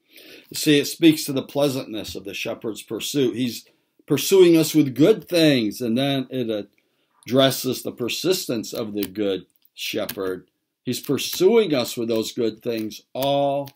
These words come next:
the days of my life.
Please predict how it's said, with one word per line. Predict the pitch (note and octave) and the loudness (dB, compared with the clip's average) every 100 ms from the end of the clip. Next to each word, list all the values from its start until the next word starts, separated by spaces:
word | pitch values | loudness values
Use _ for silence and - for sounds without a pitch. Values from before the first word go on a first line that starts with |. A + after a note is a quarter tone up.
| _ G#2+ | _ -10
the | G2+ | -10
days | G2 A2+ A2+ A2+ A#2 A2 - - | -6 -4 -2 -2 -4 -8 -16 -12
of | G#2+ G#2 G#2 F2+ _ _ _ | -8 -6 -8 -12 _ _ _
my | G2 F#2+ F2+ F#2 E2 - _ _ _ _ _ D#2 | -14 -10 -10 -10 -12 -18 _ _ _ _ _ -18
life. | D#2 D2+ - | -16 -16 -20